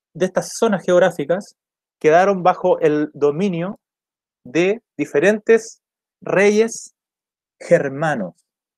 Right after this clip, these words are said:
¿ya? De los diferentes pueblos germanos que, eh, conquistaron esta zona de Europa Occidental. En la clase anterior vimos un, un mapita, ¿ya? De el reino visigodo, ¿ya?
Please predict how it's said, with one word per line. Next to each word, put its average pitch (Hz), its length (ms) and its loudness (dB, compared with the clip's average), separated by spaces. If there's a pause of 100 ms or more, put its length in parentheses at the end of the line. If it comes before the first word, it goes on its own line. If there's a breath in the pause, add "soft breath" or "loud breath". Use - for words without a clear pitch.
(220)
¿ya? 170 280 -2 (420 soft breath)
De 143 60 -2
los 143 120 2
diferentes 196 500 0
pueblos 202 360 2
germanos 175 680 -2 (640)
que, 185 340 -4 (840)
eh, 123 520 -2
conquistaron 214 600 -2
esta 196 200 -4
zona 175 240 -2
de 165 260 0 (180)
Europa 156 320 2
Occidental. 131 600 -6 (600)
En 120 60 -6
la 120 80 0
clase 156 240 -4
anterior 165 320 0
vimos 170 320 -2
un, 156 260 -10 (120)
un 156 120 -8
mapita, 180 520 -2 (480)
¿ya? 175 280 -2 (640)
De 160 640 -2 (640)
el 131 160 0
reino 165 280 2
visigodo, 156 560 2 (240)
¿ya? 170 240 -2